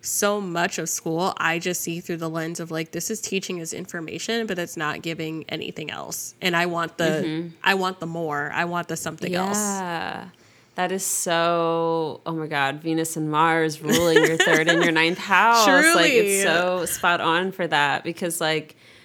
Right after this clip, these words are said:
Speaker 2: Venus and Mars, these, these two planets, they are nocturnal planets. So they are of the night sect. They're, they're, the consciousness is much more rooted in,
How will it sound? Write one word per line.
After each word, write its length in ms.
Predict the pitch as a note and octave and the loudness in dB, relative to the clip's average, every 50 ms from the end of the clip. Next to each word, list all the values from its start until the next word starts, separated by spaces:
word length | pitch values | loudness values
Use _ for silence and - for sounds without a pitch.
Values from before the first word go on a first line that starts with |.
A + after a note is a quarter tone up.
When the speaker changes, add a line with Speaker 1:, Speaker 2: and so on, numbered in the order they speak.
| _ _ - | _ _ -2
Speaker 2:
Venus 300 | F#3+ A3+ A#3+ B3 A#3+ G#3 | 0 2 2 2 0 0
and 100 | F3+ F3 | 0 2
Mars, 720 | E3+ F3+ F#3 F3+ F3 E3+ E3 E3 E3+ E3 - - - - _ _ - | 4 4 4 4 4 2 2 0 0 -2 -6 -8 -10 -12 _ _ -6
these, 460 | F#3 F#3+ G#3+ A3+ G#3 - - - - _ _ _ _ _ _ _ _ _ _ _ _ | -4 -4 -2 -4 -4 -6 -8 -10 -14 _ _ _ _ _ _ _ _ _ _ _ _
these 220 | - G#3 A3 A#3 A3+ - | -6 -4 -2 -2 -2 -2
two 140 | - G3 | -2 -4
planets, 540 | F3+ - - F3+ F3 F3+ F3 E3+ E3 - - | -4 -2 0 0 2 2 2 0 -2 -4 -4
they 260 | - E3 E3 E3+ E3 | -2 0 0 0 0
are 480 | - - D#3+ D#3+ D#3+ D#3+ D#3+ D#3 D#3 D#3 | 0 0 2 2 2 2 2 0 -2 -2
nocturnal 680 | - E3+ D#3+ D#3+ - - - - F#3 E3+ E3+ E3+ D#3+ D3+ | 0 0 0 0 0 -4 -10 -6 -4 -2 0 0 -2 -2
planets. 520 | D3+ - - D3+ D3+ C#3+ C3+ C3+ - - - | -4 -6 -8 -6 -6 -4 -6 -6 -6 -6 -6
So 400 | - E3+ D#3 D3+ D3+ D3+ D3 D3 - - - - - _ - | -4 -4 -4 -4 -4 -6 -6 -10 -14 -20 -20 -20 -20 _ -4
they 180 | E3+ E3+ F3 F3 | 0 2 2 4
are 120 | E3+ E3 | 2 2
of 800 | - - - D#3+ D#3+ D#3+ E3 D#3+ D#3 D#3 D#3 D#3 - - - - _ _ _ _ - - _ _ | 0 0 0 0 2 2 0 0 -2 -4 -8 -12 -16 -20 -20 -20 _ _ _ _ -20 -20 _ _
the 140 | - F3+ E3 | -6 -4 -2
night 340 | D#3+ D#3 D3+ D3+ D3+ - - | 0 0 0 -2 -2 -4 -4
sect. 520 | - - - D3+ D3 C#3+ D3 C#3+ - - | -6 -4 -2 0 -2 -2 -4 -8 -12 -8
They're, 480 | - D3+ D3+ D3+ D3+ D3+ D3 C3+ C#3 - - | -4 -2 -2 -2 -2 -2 -4 -6 -8 -10 -8
they're, 200 | - D#3+ D3 - | -6 -6 -6 -8
the 180 | - - D#3+ | -10 -10 -10
consciousness 840 | D3+ - - F3+ E3+ E3+ F3+ - - E3+ - - D#3+ D3+ D3+ D3+ - D#3+ | -10 -8 -4 -2 -2 -2 -2 -4 -6 -6 -6 -4 -4 -4 -4 -4 -6 -6
is 240 | D3+ D3+ - - | -6 -8 -8 -8
much 280 | E3 D#3 D#3 D#3+ D#3+ - | -4 -4 -4 -4 -4 -6
more 200 | F3+ E3+ E3 D#3+ | -6 -4 -4 -4
rooted 420 | D#3 D3+ D3 D3+ D3 D3 D3 C#3 - - | -6 -6 -6 -6 -4 -4 -4 -6 -8 -10
in, 540 | - - D3 D3 D3 D3 D3 D3 D3 D3+ | -8 -6 -4 -4 -4 -4 -4 -4 -6 -6